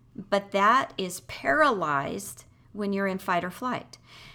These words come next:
And so if you think about the people that are choosing to protest in a peaceful way, in an organized manner, they are thinking logically with the frontal cortex.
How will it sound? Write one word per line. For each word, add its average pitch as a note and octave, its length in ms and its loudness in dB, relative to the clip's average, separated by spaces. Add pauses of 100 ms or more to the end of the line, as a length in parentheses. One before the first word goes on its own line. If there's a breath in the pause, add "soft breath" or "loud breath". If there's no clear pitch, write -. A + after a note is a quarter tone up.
And A3+ 160 -4
so A3+ 540 4
if A3 180 -4
you A#3+ 120 -2
think B3+ 240 -4
about B3+ 260 -2
the A#3 80 -4
people G#3+ 320 -4
that G3 180 -4
are F#3 80 -4
choosing G#3+ 800 -4
to G3+ 100 -8
protest E3+ 840 -6 (1160 soft breath)
in G3+ 120 -2
a F#3 60 -2
peaceful F#3+ 440 -4
way, E3 320 -2 (520)
in F#3 180 -4
an F3 140 -6
organized E3+ 560 0
manner, F3 400 -6 (300 loud breath)
they F#3 480 -2
are G3 180 4
thinking G3 480 -6
logically E3+ 640 -4
with F#3+ 140 -10
the F#3 80 -8
frontal F#3 280 -4
cortex. - 540 -8